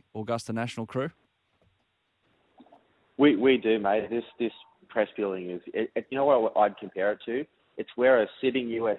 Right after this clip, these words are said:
Speaker 2: president would come for a holiday in the south of America. It's just absolutely extraordinary. It, you know, it's this big white mansion which has a university lecture theatre. We, we, we sit in these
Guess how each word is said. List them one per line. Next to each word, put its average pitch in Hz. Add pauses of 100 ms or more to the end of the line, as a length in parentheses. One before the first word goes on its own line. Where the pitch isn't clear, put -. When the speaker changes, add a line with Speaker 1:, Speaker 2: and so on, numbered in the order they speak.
Speaker 2:
president 101
would 92
come 98
for 104
a 92
holiday 98
in 92
the 90 (120)
south 98
of 95
America. 95
It's - (120)
just 113 (160)
absolutely 110
extraordinary. 104
It, 101 (440)
you 104
know, 98
it's 95
this -
big 123 (340)
white 117
mansion 107
which 101
has 107
a 95
university 101
lecture 98
theatre. 101
We, 95 (120)
we, 95
we 92
sit 107
in 101
these 90